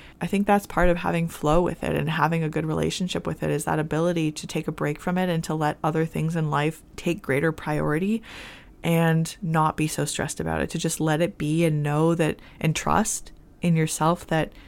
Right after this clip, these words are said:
I'm gonna come back to it when I'm ready. I'm gonna come back to it when I have space. It's always gonna be there. It's not going anywhere. And Monday, when I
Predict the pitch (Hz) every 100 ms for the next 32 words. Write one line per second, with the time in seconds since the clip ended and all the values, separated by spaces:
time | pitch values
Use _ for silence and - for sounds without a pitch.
0 | - - - 202 240 247 247 190 196 -
1 | 175 175 160 156 - - - 175 208 226
2 | 240 180 165 - 165 170 151 151 151 -
3 | - 147 156 175 - - 175 185 185 170
4 | 165 151 151 160 180 - 160 - 156 165
5 | - 151 175 165 - - 50 - - -
6 | - - - - 165 165 165 165 - -
7 | - - - - 165 165 185 185 175 165
8 | 160 156 151